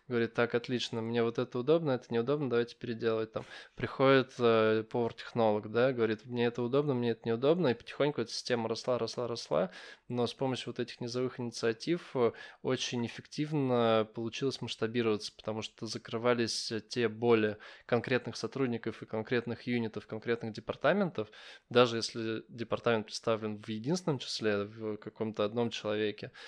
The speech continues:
тем не менее, на будущее он делал задел, как было бы ему удобно работать.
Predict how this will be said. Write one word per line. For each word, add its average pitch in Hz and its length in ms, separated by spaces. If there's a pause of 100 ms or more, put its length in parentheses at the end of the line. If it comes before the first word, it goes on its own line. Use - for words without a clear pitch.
(220)
тем 117 200
не 117 60
менее, 127 540
на 120 300
будущее 123 640
он 110 120
делал 113 260
задел, 113 360
как - 240
было 131 260
бы 120 160
ему 127 280
удобно 110 340
работать. 113 540